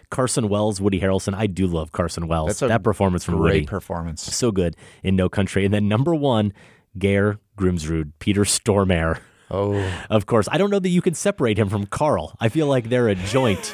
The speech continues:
Speaker 2: <laughs>
Speaker 1: They're a tandem that have
Speaker 2: Yeah,
Speaker 1: to go
Speaker 2: but
Speaker 1: together.
Speaker 2: he's more of the Chigurh character, I feel like, where you're just not quite sure what's
Speaker 1: Oh, that's a
Speaker 2: going
Speaker 1: good
Speaker 2: on
Speaker 1: point.
Speaker 2: in there.
Speaker 1: Yeah,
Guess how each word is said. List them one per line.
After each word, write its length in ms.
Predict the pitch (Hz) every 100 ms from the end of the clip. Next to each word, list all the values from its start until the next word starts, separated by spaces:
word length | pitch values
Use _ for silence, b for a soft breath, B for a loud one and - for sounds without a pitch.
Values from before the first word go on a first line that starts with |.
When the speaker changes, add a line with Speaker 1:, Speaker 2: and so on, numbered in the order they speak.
| -
Speaker 2:
<laughs> 100 | -
Speaker 1:
They're 140 | 131
a 40 | 127
tandem 440 | - 131 131 104
that 100 | 95
have 240 | 95 120 117
Speaker 2:
Yeah, 140 | 139
Speaker 1:
to 40 | 143
go 40 |
Speaker 2:
but 40 | 95
Speaker 1:
together. 260 | 90 104
Speaker 2:
he's 80 | -
more 160 | 143 147
of 80 |
the 80 | 123
Chigurh 480 | 117 131 107 113 107
character, 460 | 113 92 87 95 85
I 80 |
feel 300 | 87 - 98
like, 300 | 87 85 85
where 120 | 104 98
you're 160 | 98
just 560 | 98 98 131 131 - 123
not 340 | 120 113 104
quite 300 | - 113 98
sure 160 | - 98
what's 180 | 95 104
Speaker 1:
Oh, 20 |
that's 140 | 107
a 40 | 110
Speaker 2:
going 80 | 95
Speaker 1:
good 60 |
Speaker 2:
on 60 | 101
Speaker 1:
point. 180 | 104 87
Speaker 2:
in 40 |
there. 160 | 85 82 _ -
Speaker 1:
Yeah, 200 | 110 87